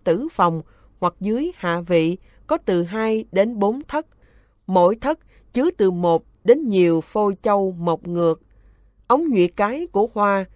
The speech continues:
theo hình thức đơn thể, trên đầu ống chia từ hai đến bốn cánh. Sau khi có hoa thì kết sắp quả, tức loại quả khi khô thì tự tách vỏ ra, hoặc bế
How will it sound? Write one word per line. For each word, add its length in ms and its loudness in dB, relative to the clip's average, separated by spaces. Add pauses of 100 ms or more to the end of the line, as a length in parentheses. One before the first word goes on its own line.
(200)
theo 340 0
hình 220 -6
thức 240 -10
đơn 280 0
thể, 440 -6 (500)
trên 180 2
đầu 160 2
ống 300 -2 (200)
chia 180 -2
từ 320 -2
hai 460 -2
đến 240 0
bốn 260 -2
cánh. 340 -6 (680)
Sau 260 0
khi 220 -4
có 300 0
hoa 320 0 (340)
thì 280 4
kết 380 -4
sắp 260 -6 (100)
quả, 400 -2 (420)
tức 160 -8
loại 200 2
quả 340 -2
khi 280 -4
khô 380 0 (180)
thì 260 0
tự 300 0
tách 300 -10
vỏ 240 0
ra, 300 -2 (460)
hoặc 180 2 (200)
bế 240 0